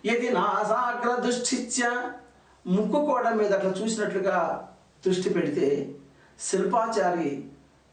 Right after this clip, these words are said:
నశిస్తారని చెప్పి చెబుతున్నారు.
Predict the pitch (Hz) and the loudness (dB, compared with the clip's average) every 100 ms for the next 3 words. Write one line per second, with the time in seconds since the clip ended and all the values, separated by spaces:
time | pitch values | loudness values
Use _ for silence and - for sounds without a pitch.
0 | _ _ _ _ _ _ _ _ _ _ | _ _ _ _ _ _ _ _ _ _
1 | - - - 147 - _ _ _ _ _ | -20 -20 -20 -20 -20 _ _ _ _ _
2 | _ _ _ _ _ _ - - 180 - | _ _ _ _ _ _ -12 -2 0 2
3 | - 147 - 156 147 - 139 135 127 135 | 0 2 2 0 0 0 0 0 -4 -4
4 | 113 110 | -6 -6